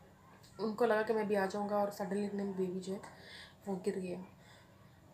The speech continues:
तो अगर आपका बेबी भी कभी बेड से सोते सोते गिर जाए या इस तरह से कभी भी अगर गिर जाता है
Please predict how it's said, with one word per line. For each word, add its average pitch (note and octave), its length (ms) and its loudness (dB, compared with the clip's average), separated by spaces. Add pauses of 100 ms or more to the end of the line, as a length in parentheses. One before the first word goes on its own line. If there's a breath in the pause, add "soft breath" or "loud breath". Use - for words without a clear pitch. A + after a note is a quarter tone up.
(100)
तो G#3 320 -6 (760)
अगर C4+ 380 6 (300)
आपका A3+ 320 8
बेबी A#3 300 4
भी A#3+ 120 2
कभी A#3 260 6
बेड G3+ 240 4
से A3+ 180 4
सोते G#3+ 320 2
सोते A#3 280 4
गिर G3 300 2
जाए G#3 400 2
या G#3 180 2 (840)
इस B3 140 0
तरह A#3+ 160 2
से A#3+ 120 -4
कभी A3+ 200 2
भी A3+ 100 8
अगर A#3 140 6
गिर A3 160 4
जाता F#3+ 340 -6
है - 140 -10